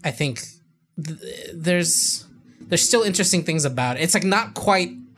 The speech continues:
out of the wheelhouse of, like, I still find this,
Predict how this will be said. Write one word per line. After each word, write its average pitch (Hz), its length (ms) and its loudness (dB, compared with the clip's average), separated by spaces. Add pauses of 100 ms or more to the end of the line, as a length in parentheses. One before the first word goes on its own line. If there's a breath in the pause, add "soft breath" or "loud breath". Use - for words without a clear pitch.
(140)
out 156 260 0
of 139 160 -4
the 139 80 -2
wheelhouse 127 520 0
of, 123 160 -4
like, 110 340 -6 (600 loud breath)
I 147 80 -2
still 139 200 2
find 123 260 -2
this, 117 220 0